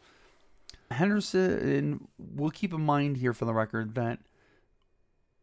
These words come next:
when we talk about Ichiro, obviously Ichiro obviously played for quite a bit of time in Japan, before coming over to the U S. So some of these numbers are not in the full context of,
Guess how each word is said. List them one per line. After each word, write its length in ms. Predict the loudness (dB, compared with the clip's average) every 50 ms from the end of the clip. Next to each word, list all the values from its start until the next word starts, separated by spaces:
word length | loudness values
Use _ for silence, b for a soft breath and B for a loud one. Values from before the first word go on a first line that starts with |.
| _ _ _ _ _
when 280 | -10 -6 -2 2 2 2
we 80 | 4
talk 160 | 4 2 2
about 180 | 2 0 -4 -2
Ichiro, 460 | -4 -4 -2 0 4 4 4 4 2 2
obviously 420 | 0 0 2 0 0 -2 -2 -4 -2
Ichiro 640 | -4 -6 -4 -2 2 6 8 8 10 8 8 6 0 -4 _ _ _ _ _ _ _ _ _ _ _ _ _ _ _ _ _ _ _ _ _ -20 _ _ -20 -6 -4
obviously 220 | -4 -2 -2 -4
played 240 | -2 2 2 2 2
for 300 | 2 2 4 4 4 2 0 -4
quite 220 | 2 2 4 4
a 40 | 4
bit 120 | 2 0
of 60 | -2 -2
time 320 | -2 -2 0 0 -2 -2 b b b b _ _
in 380 | -2 0 2 2 2 0 0 -2
Japan, 720 | -4 -8 -6 -2 0 2 4 4 4 2 2 0 -4 -6 b b b b b b b -8
before 720 | -6 -6 -6 -6 -8 -2 2 4 6 8 8 8 6 4
coming 280 | 0 -4 -4 -2 -2 -2
over 160 | -2 -2 -4
to 60 | -6
the 140 | -6 -6 -6
U 140 | -6 -4 -6
S. 120 | -6 -8
So 340 | -10 -2 2 2 2 2 0 B B B B B
some 180 | B 2 2 4
of 40 | 4
these 200 | 4 2 2 2
numbers 280 | 2 2 4 2 0
are 160 | 0 0 0 0
not 360 | 2 2 2 2 0 -2 -4 -4
in 200 | -2 -2 0 -2
the 80 | -2 -4
full 320 | -8 -6 -2 0 0 0
context 640 | -2 0 2 2 2 2 0 -2 -6 -8 -12 -12 -6 -2
of, 440 | 2 4 4 4 2 -2 -8 -14